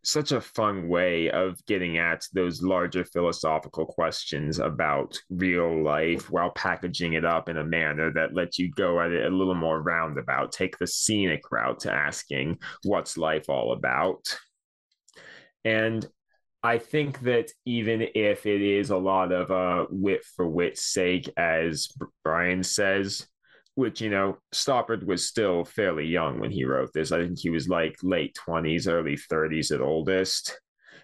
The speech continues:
which in playwright terms is still practically a fresh-faced baby. You can tell that it's a lot of, like,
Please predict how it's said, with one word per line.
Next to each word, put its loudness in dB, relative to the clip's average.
which 0
in -4
playwright 0
terms 0
is 2
still 0
practically -2
a -2
fresh-faced -4
baby. 0
You 4
can 2
tell 4
that 2
it's 0
a 2
lot 4
of, 0
like, 2